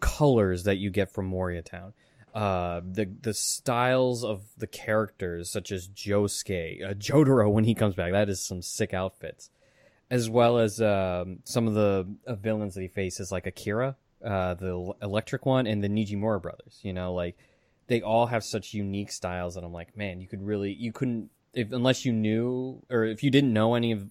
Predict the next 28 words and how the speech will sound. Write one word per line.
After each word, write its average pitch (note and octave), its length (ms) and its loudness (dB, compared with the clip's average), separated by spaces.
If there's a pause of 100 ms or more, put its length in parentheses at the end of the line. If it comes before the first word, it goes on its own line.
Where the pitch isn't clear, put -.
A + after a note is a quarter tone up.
of G2 240 -2
how A2+ 100 2
the G2 80 -4
story G#2 220 0
was A#2 120 -4
go, C3+ 200 -4 (960)
any B2 160 4
character A2 340 0
could G2 140 -6
be, F#2+ 80 -2
like, F#2 120 -6
a F#2+ 40 -4
main F2+ 200 -6
character F2 400 -6
the E2+ 100 -10
way F2 100 -6
that - 140 -18
they F#2+ 100 -12
look," F#2 260 -8 (160)
you - 120 -14
know? - 260 -14 (360)
Um, G#2 180 -2
they G#2+ 80 2
had A#2+ 160 2
some A2 320 -2
really C#3+ 420 4
funny A#2 340 -4
moments, G#2 720 -2